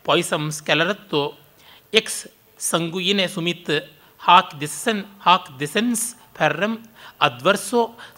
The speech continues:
sub pectore condit, ferviedus ast illi sol untur prigore membra vitacque cum geintu fugit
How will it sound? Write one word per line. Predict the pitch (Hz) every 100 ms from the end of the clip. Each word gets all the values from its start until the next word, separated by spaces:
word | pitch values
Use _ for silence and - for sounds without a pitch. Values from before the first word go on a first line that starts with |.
| -
sub | 220 - - - - _
pectore | 180 180 - 240 240
condit, | 160 143 151 156 - 139 143 - - - -
ferviedus | 165 151 190 208 240 - - - - - - _ _
ast | 208 - - - - _ _ -
illi | 202 190 170 160 - - - -
sol | 202 208 185
untur | 185 185 233 233 240 -
prigore | 170 156 202 226 196
membra | 139 143 165 190 - - - - -
vitacque | 170 240 - 202 156 151 - -
cum | 180 156
geintu | 139 175 208 156 139 - - _ -
fugit | 180 - -